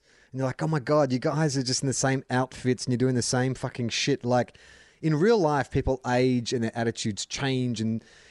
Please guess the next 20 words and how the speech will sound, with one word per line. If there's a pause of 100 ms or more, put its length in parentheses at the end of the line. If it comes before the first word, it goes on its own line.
you
know,
I
understand
that
the
characters
have
to
still
occupy
the
essence,
but (960)
it
feels
like
in
this
trailer